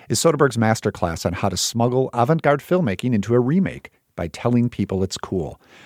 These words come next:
The cast is cool, the heist is cool, that shrimp cocktail Rusty's eating is cool."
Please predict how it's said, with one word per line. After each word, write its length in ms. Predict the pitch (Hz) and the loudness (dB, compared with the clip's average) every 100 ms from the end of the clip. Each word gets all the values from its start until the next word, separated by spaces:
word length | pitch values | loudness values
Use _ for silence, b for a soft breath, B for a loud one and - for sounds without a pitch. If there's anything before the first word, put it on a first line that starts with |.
| B | B
The 100 | - | -4
cast 280 | - 131 - | 2 2 2
is 140 | 135 | -2
cool, 260 | - 131 127 | -2 0 0
the 100 | 98 | 0
heist 260 | 139 147 135 | -2 -2 -4
is 100 | - | -2
cool, 320 | 139 135 139 B B | 0 0 0 B B
that 160 | 120 117 | 0 0
shrimp 320 | - 175 165 | 2 0 0
cocktail 480 | - 180 - 175 147 | 0 0 2 0 2
Rusty's 460 | 151 165 - 170 | 2 0 -2 -2
eating 260 | 190 196 147 | 2 2 4
is 140 | 113 | 2
cool." 320 | - 123 95 | 2 2 2